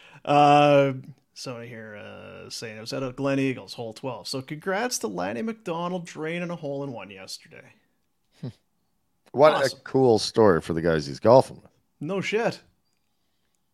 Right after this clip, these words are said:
Speaker 1: And just the best guy.
Speaker 2: Well,
Speaker 1: Such a
Speaker 2: that too. They got to spend the day with Lanny
Speaker 1: Yeah.
Speaker 2: McDonald, so.
Speaker 1: Such a good guy.
Speaker 2: They're better people today.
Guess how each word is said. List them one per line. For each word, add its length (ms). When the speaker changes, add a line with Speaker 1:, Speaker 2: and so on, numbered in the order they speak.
Speaker 1:
And 120
just 140
the 80
best 240
guy. 260
Speaker 2:
Well, 120
Speaker 1:
Such 100
a 40
Speaker 2:
that 180
too. 200
They 120
got 140
to 40
spend 240
the 60
day 200
with 200
Lanny 260
Speaker 1:
Yeah. 60
Speaker 2:
McDonald, 440
so. 220
Speaker 1:
Such 260
a 60
good 180
guy. 240
Speaker 2:
They're 140
better 240
people 300
today. 280